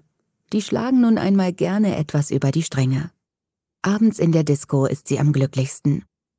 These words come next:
Endlich Party, endlich tanzen, endlich trinken, so viel sie möchte. Ihr Leben ist ein aufregendes Abenteuer.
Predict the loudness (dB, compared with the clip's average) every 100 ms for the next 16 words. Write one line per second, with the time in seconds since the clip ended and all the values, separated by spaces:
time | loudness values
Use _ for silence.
0 | 0 2 2 0 -2 -4 -6 -4 -4 2
1 | 2 2 0 0 0 2 2 0 0 0
2 | 0 -2 -4 0 2 2 0 0 0 0
3 | 2 2 2 0 -2 -4 -4 -8 _ _
4 | _ _ _ _ 2 4 4 2 0 0
5 | 0 0 2 0 2 2 4 2 0 0
6 | 0 0 -2 -2 0 -2